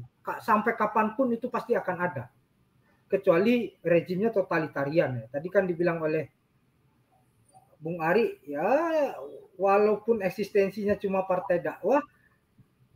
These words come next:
partai hijau itu, tapi dia, eh,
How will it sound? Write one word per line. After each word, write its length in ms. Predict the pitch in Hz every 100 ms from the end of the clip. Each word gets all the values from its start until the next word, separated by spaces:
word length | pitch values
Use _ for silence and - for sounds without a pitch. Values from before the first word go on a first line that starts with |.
| -
partai 320 | 175 175 185
hijau 480 | 170 170 131 180 160
itu, 240 | 151 277 311
tapi 400 | 220 339 294 - _ _ _ _ _ _ - - -
dia, 320 | 156 226 302 254 - - 156
eh, 800 | 151 147 143 139 139 135 123